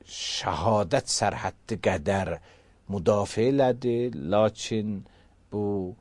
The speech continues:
e, Həssan ibn Həssan, e, şəhid oldu.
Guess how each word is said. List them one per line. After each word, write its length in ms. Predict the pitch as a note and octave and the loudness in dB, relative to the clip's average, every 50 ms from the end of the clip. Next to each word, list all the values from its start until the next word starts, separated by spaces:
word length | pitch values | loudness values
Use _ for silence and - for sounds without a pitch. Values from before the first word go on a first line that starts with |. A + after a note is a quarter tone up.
| - - _ _ _ _ | -20 -20 _ _ _ _
e, 300 | - C#2 C#2 - - - | -14 -14 -12 -12 -14 -14
Həssan 640 | - - - - - - - A2 G2+ F#2+ F#2+ G2+ A2 | -14 -8 -6 -4 -4 -2 0 0 0 2 2 0 -2
ibn 240 | - - D#2+ F2+ F2 - | -4 -6 -10 -10 -8 -8
Həssan, 640 | E2+ E2 - - - G2 F#2 G#2+ A#2 B2+ C3+ C3+ C#3 D#3 - _ _ _ _ _ _ _ - - _ _ _ _ | -8 -8 -8 -8 -4 -2 0 0 0 0 0 -4 -6 -10 -16 _ _ _ _ _ _ _ -20 -20 _ _ _ _
e, 120 | - - C#2+ | -18 -16 -12
şəhid 480 | - - D#2 D#2+ D#2+ F#2+ A2 G#2+ A#2+ | -8 -6 -6 -4 -2 -2 -4 -2 -2
oldu. 360 | A#2+ A2+ A2 G#2 A2+ F2+ D2+ | -2 -2 -2 -4 -6 -8 -10